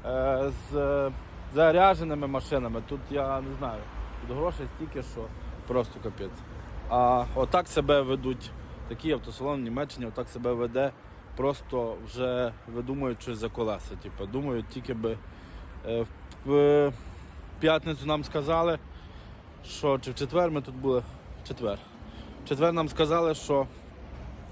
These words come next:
окей, типу, приїжджайте в понеділок за те, що ви тут були, е, за те, що ви лишались в готелі,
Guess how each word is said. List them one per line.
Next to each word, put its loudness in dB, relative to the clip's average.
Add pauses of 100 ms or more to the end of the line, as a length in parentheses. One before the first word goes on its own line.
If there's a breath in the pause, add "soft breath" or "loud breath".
(200)
окей, 2
типу, 2
приїжджайте 2
в -4
понеділок 0
за -2
те, 2
що -2
ви 0
тут -6
були, 4
е, -4 (880 loud breath)
за -6
те, -2
що -4
ви 2
лишались 2
в -2
готелі, 2